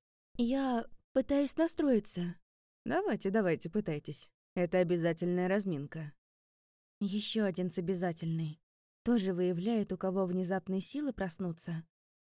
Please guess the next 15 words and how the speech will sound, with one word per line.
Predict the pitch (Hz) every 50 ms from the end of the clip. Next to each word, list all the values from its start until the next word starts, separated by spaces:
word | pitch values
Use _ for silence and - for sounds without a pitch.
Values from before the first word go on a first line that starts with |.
| _ _ _ _ _ _ _ _ _ _ _ -
После | - 294 - - 247 233
рассказа | 220 226 220 - - - 226 214 190 196
на | 196 196 196 190
Ореше | 190 196 220 240 233 - 208
все | 190 - - 240 240
вдруг | 214 185 202 202 - -
начали | 202 202 202 - 208 196 185
казаться | - 190 190 170 185 190 - - - 233 - -
очень | _ 240 220 - - - 220 220 214
подозрительными. | 214 208 180 214 202 175 180 180 165 165 165 170 170 170 165 165 170 170 165 _ _ _ _ _ _ _ _ _ _ _ _ _ _ _ _ _
Прикрыв | - 202 208 208 190 202 180 175
глаза, | 170 190 185 185 170 202 220
я | 226 190 190 185
изобразила | 175 175 180 180 185 185 175 170 190 190 190
напряжение — | 185 180 165 185 185 190 190 247 262 240 190 170 160 160